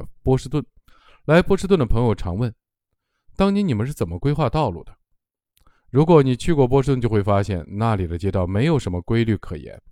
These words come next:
有很多迂回曲折的街道。事实上，波士顿的道路完全是利用既有的牛径拓宽而成。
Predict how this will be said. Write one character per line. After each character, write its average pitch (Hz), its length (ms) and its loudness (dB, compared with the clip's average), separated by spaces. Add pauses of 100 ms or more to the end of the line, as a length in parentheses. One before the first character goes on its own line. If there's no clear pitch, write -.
(320)
有 131 100 2
很 107 180 0
多 92 140 0
迂 110 260 -2
回 92 220 -4
曲 160 320 -6
折 104 160 -2
的 82 100 -6
街 98 160 -4
道。 98 180 -6 (580)
事 156 180 2
实 127 120 -2
上， 120 300 0
波 117 160 4
士 123 100 0
顿 110 120 0
的 98 80 0
道 98 180 2
路 90 160 -2
完 101 220 -2
全 113 160 -4
是 101 140 -4
利 107 100 0
用 92 200 0 (360)
既 160 160 -4
有 101 140 2
的 87 100 -4
牛 90 280 -4
径 131 220 -8 (320)
拓 117 240 -2
宽 127 180 -6
而 85 200 -8
成。 - 120 -18